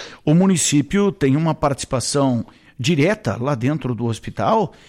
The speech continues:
acompanhando inclusive essa gestão. O Fábio, num primeiro momento, nessas mudanças que foram anunciadas sexta-feira,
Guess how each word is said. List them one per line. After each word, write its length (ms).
acompanhando 640
inclusive 520
essa 240
gestão. 500
O 120
Fábio, 600
num 120
primeiro 320
momento, 460
nessas 400
mudanças 460
que 120
foram 280
anunciadas 460
sexta-feira, 680